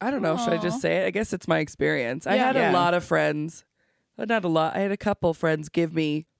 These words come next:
Speaker 1: a Book of Mormon with a letter inside, basically saying, like, one or the other. Like, either you're gonna read this and become a member and we
Speaker 2: Ugh.
Speaker 1: can still be friends,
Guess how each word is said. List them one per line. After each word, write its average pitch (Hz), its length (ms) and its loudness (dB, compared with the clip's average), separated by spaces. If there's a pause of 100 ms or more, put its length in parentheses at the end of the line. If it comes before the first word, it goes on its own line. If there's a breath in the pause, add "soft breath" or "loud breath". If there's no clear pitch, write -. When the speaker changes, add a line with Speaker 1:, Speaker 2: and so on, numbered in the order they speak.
(200)
Speaker 1:
a - 80 0
Book 165 220 0
of 185 100 -2
Mormon 151 500 0
with 151 160 -2
a 147 60 -2
letter 147 320 0
inside, 143 480 -4
basically 151 440 -2
saying, 120 540 -4 (180)
like, 143 320 -4
one 151 300 2
or 139 140 -2
the 110 160 -4
other. 85 480 -8 (100)
Like, 131 300 -2 (280 soft breath)
either 170 720 4
you're 165 220 2
gonna 160 220 2
read 170 320 0
this 160 500 0 (160)
and 143 300 -6
become 165 720 0 (160)
a 156 80 -2
member 180 480 2
and 151 220 0
we 160 80 4
Speaker 2:
Ugh. - 60 -6
Speaker 1:
can 160 120 -2
still 151 240 0
be 151 140 -2
friends, 170 680 0